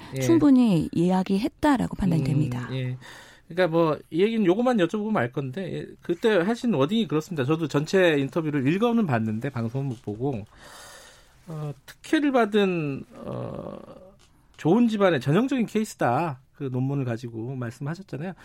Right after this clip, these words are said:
Speaker 1: 그 부분에 대한 생각은 달라지진 않으셨나요?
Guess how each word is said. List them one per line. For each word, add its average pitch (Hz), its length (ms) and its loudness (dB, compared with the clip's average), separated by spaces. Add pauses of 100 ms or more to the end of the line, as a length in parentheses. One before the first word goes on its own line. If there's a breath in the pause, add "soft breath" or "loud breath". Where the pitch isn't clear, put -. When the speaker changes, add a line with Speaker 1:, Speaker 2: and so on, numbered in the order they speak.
Speaker 1:
그 135 80 -16
부분에 277 340 2
대한 247 160 2
생각은 240 340 0
달라지진 175 800 -4
않으셨나요? 131 480 -6